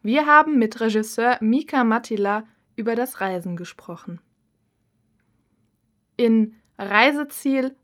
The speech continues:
woanders gehen Sie der Frage nach, warum wir reisen.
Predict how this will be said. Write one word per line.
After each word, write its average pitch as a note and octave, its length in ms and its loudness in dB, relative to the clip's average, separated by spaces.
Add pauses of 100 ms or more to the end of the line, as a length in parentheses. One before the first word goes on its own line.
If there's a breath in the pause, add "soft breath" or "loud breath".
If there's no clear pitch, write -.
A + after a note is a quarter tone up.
woanders G#3+ 800 -2 (380)
gehen B3+ 300 4
Sie B3 200 0
der F#4 160 4
Frage C#4+ 400 2
nach, C4 340 2 (140)
warum A3 440 -2
wir F#3 160 -2
reisen. E3+ 500 -8